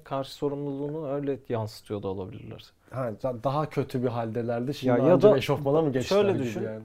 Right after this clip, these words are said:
Speaker 1: biz kardeşim, düşün, bir
Speaker 2: Hı.
Speaker 1: baba oğluna diyor sekiz yaşındayken.
Speaker 2: Hı.
Speaker 1: Baba sekiz yaşında değil de oğlu sekiz yaşında.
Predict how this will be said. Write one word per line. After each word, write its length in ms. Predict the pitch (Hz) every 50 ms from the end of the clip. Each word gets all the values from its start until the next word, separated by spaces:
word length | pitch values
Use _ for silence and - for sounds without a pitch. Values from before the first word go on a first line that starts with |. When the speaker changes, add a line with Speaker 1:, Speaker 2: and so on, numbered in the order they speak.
| 113 113
Speaker 1:
biz 340 | - 170 202 208 196 165 -
kardeşim, 600 | - - 180 180 180 170 170 160 - 170 165 147 - _ -
düşün, 320 | 156 156 - - 175 160
bir 100 | 147 151
Speaker 2:
Hı. 40 | 151
Speaker 1:
baba 340 | 156 156 151 151 151 151 - - _ _ _ _ _
oğluna 460 | 135 139 143 143 139 143 151 143 123
diyor 160 | 120 120 123
sekiz 420 | 123 - - 127 117 - 123 120 120
yaşındayken. 600 | 120 113 113 - 117 110 113 113 110 - - 139
Speaker 2:
Hı. 180 | 160 156 135 110 - - _ _ _ _ _ _ _
Speaker 1:
Baba 240 | 127 123 117 127 123
sekiz 340 | - - 123 - 139 127
yaşında 400 | 131 131 123 - 131 131 131 139
değil 160 | 151 185 175 127
de 60 | 120
oğlu 200 | 117 117 113 117
sekiz 260 | - - 120 110 -
yaşında. 640 | 190 190 139 110 147 143 143 123 143 147 123 110